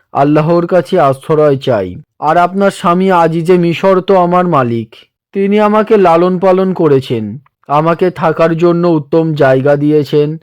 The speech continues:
এছাড়া আমার প্রতি তার অনুগ্রহ অগণিত। আর আপনি বলছেন আমি তার ইজ্জতে হস্তক্ষেপ করব? তা কখনোই হবার নয়।" মূলত ইউসুফ আলাইহিস সালাম তখন দাস হিসাবে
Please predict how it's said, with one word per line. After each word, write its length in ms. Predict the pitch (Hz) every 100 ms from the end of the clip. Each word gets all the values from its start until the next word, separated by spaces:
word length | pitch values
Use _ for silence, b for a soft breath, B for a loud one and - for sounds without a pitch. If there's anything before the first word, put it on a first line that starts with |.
| _
এছাড়া 680 | 156 180 202 202 180 165 202 _ _ _
আমার 360 | 143 151 165 170
প্রতি 340 | 185 175 190
তার 200 | 180 180
অনুগ্রহ 800 | 156 151 156 156 160 160 160 175
অগণিত। 720 | 151 131 127 127 123 113 101 107 135 _ _
আর 140 | - 165
আপনি 340 | 170 170 196
বলছেন 400 | 196 202 190 214
আমি 220 | 185 180
তার 200 | 180 196
ইজ্জতে 500 | 180 160 175 190 196
হস্তক্ষেপ 680 | 185 156 139 - 185 - 202 196
করব? 460 | 208 196 190 147 120 _ _
তা 180 | 180 180
কখনোই 500 | 185 170 - 196 208
হবার 380 | 185 160 151 160
নয়।" 420 | 156 139 110 98 139 _ 160
মূলত 360 | 165 190 208
ইউসুফ 420 | 220 190 - 208
আলাইহিস 300 | 208 202 202
সালাম 460 | 190 208 190 196 196
তখন 460 | 190 175 - 185 160
দাস 300 | 117 131 156
হিসাবে 540 | 160 190 175 143 123